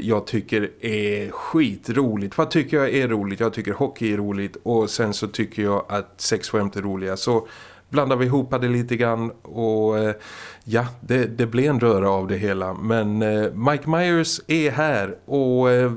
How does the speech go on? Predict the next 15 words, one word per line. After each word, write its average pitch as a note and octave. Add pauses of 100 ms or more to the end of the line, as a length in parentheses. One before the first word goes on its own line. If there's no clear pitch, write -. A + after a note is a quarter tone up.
vi B2+
tillåts B2
inte B2+ (180)
att A2
glömma A2+
att A2
han A2
är A#2
där, F#2
för A2+
han B2
är A2
där G2+
hela A2
tiden. G2+